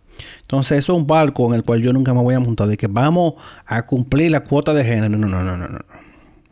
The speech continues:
Vamos a ver quiénes son los que están capacitados y quiénes, eh, realmente se fajaron en la campaña, se fajaron en, en la creación de todos los proyectos de, de la visión de gobierno para Luis Abinader.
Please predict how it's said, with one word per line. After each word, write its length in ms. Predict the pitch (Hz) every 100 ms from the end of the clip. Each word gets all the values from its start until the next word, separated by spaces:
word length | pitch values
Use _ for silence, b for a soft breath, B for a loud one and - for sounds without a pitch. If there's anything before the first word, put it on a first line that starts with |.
| B - _ _ _ _ _ _ _ _ - b b b b b b b _
Vamos 200 | 131 156
a 40 |
ver 120 | 165 160
quiénes 240 | 165 170
son 100 | 175
los 60 | 160
que 80 |
están 140 | 147 147
capacitados 760 | 147 147 143 139 110 113 135
y 80 | -
quiénes, 500 | - 135 151 143 - - b b b b b _
eh, 120 | 117
realmente 800 | 107 127 127 139 135 139 143 131 _
se 160 | - 139
fajaron 440 | 131 95 110 131
en 60 | 143
la 80 | 113
campaña, 540 | 107 107 - - -
se 120 | - 104
fajaron 600 | - 113 113 113 135 135
en, 440 | 123 110 104 95 - B B B B B
en 120 | -
la 80 | 117
creación 400 | 117 117 - 131
de 100 | 127
todos 240 | 120 127 131
los 120 | 135
proyectos 540 | 131 113 131 - 131
de, 140 | 117 107
de 140 | 107
la 100 | 107
visión 380 | 104 92 135 143
de 80 | 139
gobierno 580 | 120 123 135 123 123
para 220 | 110 113 107
Luis 160 | 113
Abinader. 540 | 123 120 127 117 113